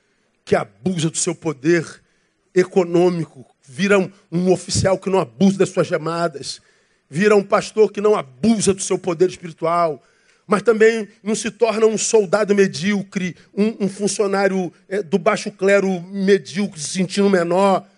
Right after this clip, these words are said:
Não, não, não. O produto final da fé gera dignidade. Exemplo. Visão do que é vitorioso ou não. Já falei sobre isso aqui num outro sermão, numa outra atividade. Vamos pensar um jovem.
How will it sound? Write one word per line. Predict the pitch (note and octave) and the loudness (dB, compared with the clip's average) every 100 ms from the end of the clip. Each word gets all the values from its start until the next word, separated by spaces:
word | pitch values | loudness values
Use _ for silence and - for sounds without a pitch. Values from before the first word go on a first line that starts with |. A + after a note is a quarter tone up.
| _ _ | _ _
Não, | G3 A3 B3 | 0 2 4
não, | A#3 A#3 | 4 4
não. | A3+ A3 A3+ - _ _ _ _ _ | 4 4 2 -2 _ _ _ _ _
O | F3 | -6
produto | E3 A#3 A3+ A#3+ | 0 0 0 -6
final | A3 A3+ | 0 2
da | G#3+ | 2
fé | F#3 - G#3+ A#3+ C4 _ _ | -2 0 4 4 2 _ _
gera | D3 D#3 G#3 A#3 A#3+ _ _ | -4 0 2 2 0 _ _
dignidade. | B2 F3 C#4 C#4+ B3+ A#3 D3 - _ _ _ _ _ _ _ _ _ | _ -2 -2 0 0 -2 -6 -16 _ _ _ _ _ _ _ _ _
Exemplo. | C4 C4 F3 B3+ B3 E3+ _ _ _ _ _ _ _ _ _ _ _ _ _ _ _ _ _ _ _ _ _ _ _ _ _ _ _ _ | 4 4 4 4 4 2 _ _ _ _ _ _ _ _ _ _ _ _ _ _ _ _ _ _ _ _ _ _ _ _ _ _ _ _
Visão | B2 D3+ G#3 | -8 2 2
do | F#3 | 2
que | - | 0
é | G3+ | 0
vitorioso | D#3 F3 G3+ F#3 G3 F3+ | 0 0 0 4 4 2
ou | |
não. | E3+ F3 | 0 -2
Já | D#3 | -2
falei | F3 F3+ | -4 -6
sobre | - F3+ | -6 -6
isso | - | -6
aqui | C#3+ G3 | -6 -4
num | E3 | 0
outro | F#3 F#3+ | 0 0
sermão, | F3 C#3 E3+ F#3+ F#3+ _ _ | -4 -2 0 0 0 _ _
numa | - E3+ F3 | -4 0 2
outra | F#3+ F#3+ | 2 0
atividade. | G3 D3+ D#3 D#3 | -4 -4 -2 -2
Vamos | C#4+ | -4
pensar | - C4 - A#3 | -2 -2 0 -2
um | G#3+ | -2
jovem. | - D#3+ G3+ C3 G#2+ | -2 2 2 0 -10